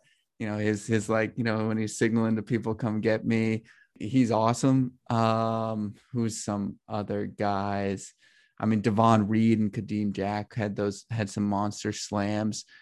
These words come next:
that have been popular. Shi Jingyao has been popular. He had a, he had a great season. Um, Amigo, Yang Jingmin is popular.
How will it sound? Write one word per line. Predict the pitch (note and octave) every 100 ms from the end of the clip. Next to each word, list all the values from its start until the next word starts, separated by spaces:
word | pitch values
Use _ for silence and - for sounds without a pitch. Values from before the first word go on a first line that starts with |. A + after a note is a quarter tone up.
| _
that | -
have | G2+
been | G#2+ G2
popular. | G2+ G2+ G2+ G#2+ G#2+ G#2
Shi | G2+ -
Jingyao | G#2+ A2+ G#2+ G#2 G#2+ A2 A2
has | G#2+ -
been | A2+ G2+
popular. | B2 G2+ G2+ A2 G#2+ G#2+ G2+
He | C3+
had | G#2+ G#2
a, | G2 F#2+ -
he | A#2
had | G#2
a |
great | - G2+ G2
season. | - G2+ G2 F#2+ G2+ F#2+ G2+ _ _ _ _ _ _
Um, | - G2 G2 G2 F#2 F#2 A#2 _
Amigo, | G#2+ G2+ G2+ G#2 G#2+ G#2 G2+
Yang | G2 G2 G2
Jingmin | G2 G2+ G#2 G#2
is | G2+ G#2
popular. | - G2 G2 - G#2 G#2+ G#2 G2